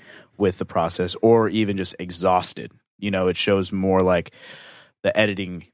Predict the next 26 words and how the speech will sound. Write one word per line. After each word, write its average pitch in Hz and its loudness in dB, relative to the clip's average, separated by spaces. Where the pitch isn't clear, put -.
the 90 -2
process 95 0
of 85 -4
writing, 90 0
the 85 -4
process 90 -2
of 87 0
not 104 0
being 95 -2
happy 92 -2
or 87 0
satisfied 90 0
with 87 -4
what 95 2
you 92 -4
just 85 -4
did. 82 -2
Um, 85 -2
and, 87 -6
like, 85 -6
is 107 0
it 98 0
even 87 -4
good 90 2
and 82 -8
questioning, - -2